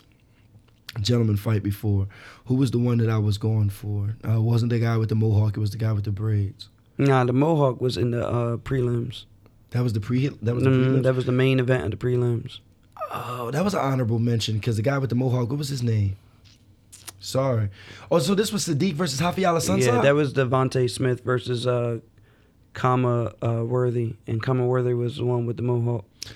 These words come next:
Speaker 1: Yeah, Devontae Smith is the one that I, um, I follow him on Instagram, and I, I thought he was gonna pull through,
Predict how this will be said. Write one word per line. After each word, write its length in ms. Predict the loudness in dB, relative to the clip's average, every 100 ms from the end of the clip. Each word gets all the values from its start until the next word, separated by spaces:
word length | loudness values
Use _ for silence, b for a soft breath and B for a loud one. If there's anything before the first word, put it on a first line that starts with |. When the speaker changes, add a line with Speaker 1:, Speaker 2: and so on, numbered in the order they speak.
| B B
Speaker 1:
Yeah, 280 | 2 4 2
Devontae 520 | 2 2 0 0 -2
Smith 300 | 0 0 0
is 80 | 0
the 80 | 0
one 220 | 2 2
that 140 | 2
I, 260 | 0 0 -2
um, 320 | 0 0 0
I 60 | -2
follow 240 | -2 0
him 140 | 2 0
on 80 | -2
Instagram, 400 | -2 -2 -2 0
and 60 | 0
I, 120 | -2 -4
I 80 |
thought 180 | -6 -2
he 40 | 0
was 140 | 0
gonna 140 | -2
pull 180 | -2 -2
through, 320 | -2 -2 -2